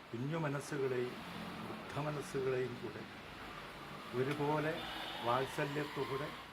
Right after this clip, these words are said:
തഴുകാൻ പറ്റിയ, എല്ലാം ഉള്ളിലൊതുക്കിയ, പുറമേ വളരെ പരുക്കൻ എന്ന് തോന്നുന്ന തരത്തിലുള്ള ഒരു മഹാമേരുവായിരുന്നു എം ടി വാസുദേവൻ നായർ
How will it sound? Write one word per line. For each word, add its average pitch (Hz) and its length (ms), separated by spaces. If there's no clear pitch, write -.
തഴുകാൻ 131 440
പറ്റിയ, 135 360
എല്ലാം 139 280
ഉള്ളിലൊതുക്കിയ, 143 720
പുറമേ 139 380
വളരെ 135 300
പരുക്കൻ - 500
എന്ന് 135 220
തോന്നുന്ന 123 400
തരത്തിലുള്ള 113 520
ഒരു 117 180
മഹാമേരുവായിരുന്നു 113 1160
എം 104 60
ടി 110 120
വാസുദേവൻ 107 640
നായർ 104 260